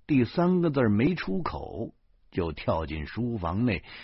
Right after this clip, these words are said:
可是却把嘴巴留在外面，拉长了声音接着说：“拉。”我虚张声势地挥了挥手，小魔女赶紧缩头，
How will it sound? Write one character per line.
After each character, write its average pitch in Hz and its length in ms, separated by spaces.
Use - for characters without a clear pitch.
可 87 180
是 113 100
却 135 220
把 107 160
嘴 73 380
巴 85 120
留 92 280
在 92 180
外 80 320
面， 78 260
拉 107 360
长 104 280
了 95 80
声 110 300
音 87 180
接 117 300
着 87 140
说 98 340
：“拉。” 240 1300
我 92 200
虚 117 300
张 107 240
声 110 240
势 87 220
地 85 100
挥 101 240
了 92 80
挥 92 160
手， - 340
小 92 220
魔 127 160
女 120 120
赶 135 220
紧 110 100
缩 135 200
头， 101 200